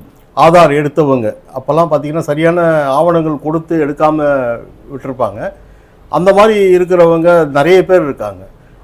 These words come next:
அவங்களாம் வந்து இப்போ என்னன்னா, ஒரு டாக்குமெண்ட் அப்டேஷன் பண்ண சொல்லி யூ ஐ டி ஏ அத்தாரிட்டிலேருந்து சொல்லியிருக்காங்க. ஒரு ஐ டி ப்ரூஃபு, ஒரு அட்ரஸ் ப்ரூஃபு,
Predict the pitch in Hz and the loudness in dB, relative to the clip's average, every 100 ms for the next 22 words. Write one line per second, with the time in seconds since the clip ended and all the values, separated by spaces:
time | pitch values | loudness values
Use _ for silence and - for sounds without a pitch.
0 | - 180 196 208 196 185 180 185 165 - | 0 0 2 4 4 2 2 2 0 2
1 | 170 165 165 175 185 175 139 160 185 196 | 2 2 0 0 0 0 2 0 2 0
2 | 180 156 160 139 143 147 147 151 143 139 | 0 -4 -4 -6 -8 -6 -6 -6 -8 -6
3 | 160 151 131 120 107 107 95 - - - | -4 -4 -6 -10 -14 -16 -20 -20 -20 -20
4 | - 151 185 170 156 135 131 135 127 127 | -4 2 4 4 2 0 0 0 -2 -4
5 | 117 123 170 165 143 135 113 98 107 165 | -8 -8 -8 -6 -4 -4 -6 -8 -8 -12
6 | - - - _ _ 151 147 165 196 190 | -12 -20 -20 _ _ -2 2 2 2 -4
7 | 175 160 190 175 135 127 131 156 - 123 | -4 -4 -2 -2 0 -2 0 -4 -4 -8
8 | 104 - | -10 -12